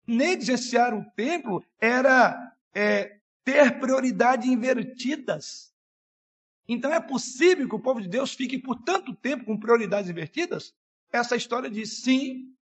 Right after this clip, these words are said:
aqui demandaram-se dezesseis anos. É possível que crentes no nosso dia hoje podem ter prioridades invertidas? Sim. Talvez um, dois, três, dezesseis, até,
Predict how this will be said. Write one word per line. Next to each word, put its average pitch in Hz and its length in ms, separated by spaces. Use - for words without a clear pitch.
aqui - 360
demandaram-se 240 880
dezesseis 240 600
anos. - 420
É - 100
possível 285 580
que 196 160
crentes 294 460
no 202 100
nosso 196 300
dia 214 180
hoje 202 260
podem 247 340
ter 226 320
prioridades 214 580
invertidas? 190 600
Sim. 277 500
Talvez 220 560
um, 294 340
dois, 254 520
três, 226 380
dezesseis, 226 520
até, 254 340